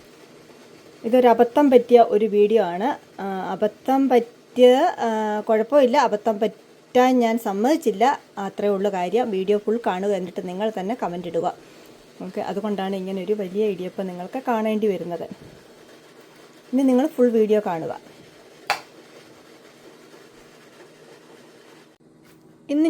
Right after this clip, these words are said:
ഞാനിവിടെ തയ്യാറാക്കാൻ പോകുന്നത് വളരെ വ്യത്യസ്തമായിട്ടുള്ള ഒരു ഇടിയപ്പമാണ്, അല്ലെങ്കിൽ നൂൽപുട്ടാണ് ഉണ്ടാക്കാൻ പോകുന്നത്. ഇത് അരിപ്പൊടിയോ പിന്നെ പുട്ടുപൊടിയോ പിന്നെ ഇടിയപ്പത്തിൻ്റെ പൊടിയോ ഒന്നും കൊണ്ടല്ല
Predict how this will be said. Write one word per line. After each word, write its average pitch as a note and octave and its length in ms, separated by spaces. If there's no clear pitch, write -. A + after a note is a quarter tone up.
ഞാനിവിടെ B3 400
തയ്യാറാക്കാൻ A3 500
പോകുന്നത് F#3+ 380
വളരെ A3 360
വ്യത്യസ്തമായിട്ടുള്ള A3 1080
ഒരു G#3 160
ഇടിയപ്പമാണ്, G3+ 640
അല്ലെങ്കിൽ F#3+ 300
നൂൽപുട്ടാണ് F#3+ 560
ഉണ്ടാക്കാൻ E3+ 440
പോകുന്നത്. E3 400
ഇത് A#3+ 80
അരിപ്പൊടിയോ A#3 560
പിന്നെ G3+ 280
പുട്ടുപൊടിയോ G#3+ 560
പിന്നെ F#3+ 240
ഇടിയപ്പത്തിൻ്റെ G3 600
പൊടിയോ G3+ 300
ഒന്നും B3 320
കൊണ്ടല്ല G#3+ 420